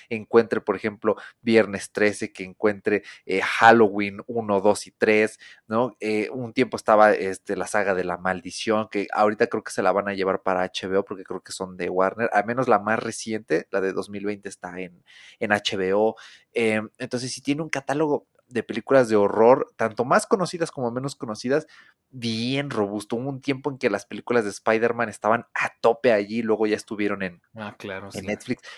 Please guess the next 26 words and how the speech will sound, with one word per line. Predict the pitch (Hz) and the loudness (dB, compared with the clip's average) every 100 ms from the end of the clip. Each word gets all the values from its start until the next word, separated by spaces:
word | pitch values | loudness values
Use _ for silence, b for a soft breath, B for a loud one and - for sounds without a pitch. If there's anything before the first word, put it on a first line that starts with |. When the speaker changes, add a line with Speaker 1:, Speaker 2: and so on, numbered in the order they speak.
| - | 6
Speaker 1:
Creo | 156 156 | 6 6
que | |
esto | 170 160 | 2 2
fue | 175 151 | 2 4
cosa | 165 170 | 4 4
porque | - - - | -2 -8 -8
Sony | - 139 147 175 - | 2 2 2 -6 -4
canceló | - 117 110 110 113 | 2 2 2 2 2
este | 117 - | 2 -2
acuerdo | 120 - 123 120 120 | -2 4 4 4 -2
que | |
tenía | - 110 107 | -8 -6 -6
con | - 107 | -6 -8
Prime, | 104 110 131 143 | 2 2 2 -4
aunque | 107 95 107 101 | -6 -4 -8 -8
Into | 123 107 110 | -10 -8 -8
the | |
Spider-Verse | 98 - 113 117 113 110 - - | -6 4 4 6 4 2 0 -8
está | 98 | -8
todavía | - 104 98 98 | 0 2 2 -2
en | 98 | -2
Prime | 101 98 101 | -4 -6 -6
Video, | 101 101 131 160 B B B - | -8 0 0 -2 B B B 4
porque, | 123 - 131 - - 135 - | 4 4 0 0 -6 -16 -16
eh, | 82 127 | -12 -8
Sony | - 147 139 | 4 6 6